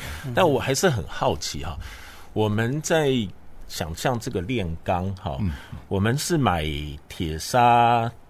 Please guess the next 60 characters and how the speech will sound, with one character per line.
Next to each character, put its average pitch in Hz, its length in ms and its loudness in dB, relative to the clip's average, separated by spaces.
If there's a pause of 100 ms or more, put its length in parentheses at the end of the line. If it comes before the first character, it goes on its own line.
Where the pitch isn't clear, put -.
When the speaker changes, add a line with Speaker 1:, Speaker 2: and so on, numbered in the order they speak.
(420)
Speaker 2:
就 104 120 -6
是 104 100 -4
中 135 220 0
钢 131 200 6
的 107 160 2
最 135 200 0
核 98 180 0
心 110 200 0
的 98 100 2
任 101 200 2
务 98 100 0
是 104 160 -4
从 87 240 -2
国 90 180 -2
外 110 220 4
进， 113 180 -2
因 98 60 -2
为 147 60 6
我 139 60 10
们 107 80 6
台 104 140 4
湾 113 100 8
应 123 40 4
该 127 80 8
没 110 100 6
有 95 60 4
铁 - 180 -4
砂 78 220 -2
了 71 80 -4
哈， - 80 -6
Speaker 1:
没 80 80 -4
有。 73 40 -2
Speaker 2:
我 - 0 -
们 85 80 -6
铁-， 95 120 -2 (100)
铁 90 180 0
砂 101 220 0
矿 101 180 0
很， 92 220 -2
应 95 100 -4
该 95 80 0
是 95 140 -2
没 80 220 2
有。 104 120 4 (160)
Speaker 1:
是， - 80 -10
对。 67 60 -8 (100)
Speaker 2:
那 127 80 4
我 107 80 4
们 90 120 0
是 123 120 -4
从 92 180 -2
国 92 180 0
外 110 200 4
进 107 220 -2
口 80 220 -4
铁 73 240 -6
砂。 104 300 4 (160)
Speaker 1:
对， 73 180 -6 (280)
对。 60 120 -8 (640)
钢 196 320 6